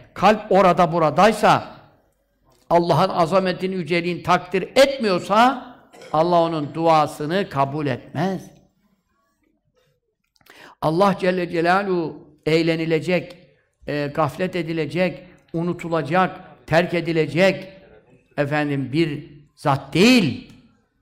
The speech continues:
Senin gibi mahluka bu hareketleri yapsan, seni reddeder, çık dışarı gider, kovar. Allah sana ne yapmaz? Onun için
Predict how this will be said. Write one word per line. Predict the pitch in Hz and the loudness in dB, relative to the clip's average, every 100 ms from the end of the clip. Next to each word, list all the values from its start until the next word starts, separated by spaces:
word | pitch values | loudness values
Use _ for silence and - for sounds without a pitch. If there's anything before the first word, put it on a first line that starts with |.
| _ _ _ | _ _ _
Senin | - - 170 190 196 175 | -10 -2 0 0 -4 -2
gibi | 175 175 | -2 -2
mahluka | 170 165 156 170 175 269 | -2 -2 -2 -6 -2 0
bu | 339 | 4
hareketleri | 269 233 226 214 196 185 | 4 2 0 -2 -2 0
yapsan, | 180 160 - 160 123 - - _ | 2 0 -2 -2 -4 -12 -20 _
seni | - 165 151 | -6 -4 0
reddeder, | 165 165 151 147 151 147 - - | 0 0 -4 -2 -4 -6 -18 -14
çık | 160 147 | -14 -12
dışarı | 143 139 135 | -10 -8 -8
gider, | 131 131 123 | -10 -10 -8
kovar. | 143 135 123 - _ _ _ _ _ | -4 -4 -4 -10 _ _ _ _ _
Allah | 113 131 139 | -8 -4 -4
sana | - 139 151 | -4 -6 0
ne | |
yapmaz? | 208 285 208 131 - - _ _ _ _ _ _ _ 196 | 0 2 0 -2 -4 -20 _ _ _ _ _ _ _ 0
Onun | 226 220 | 0 0
için | - 175 147 143 - | -4 -4 -6 -8 -16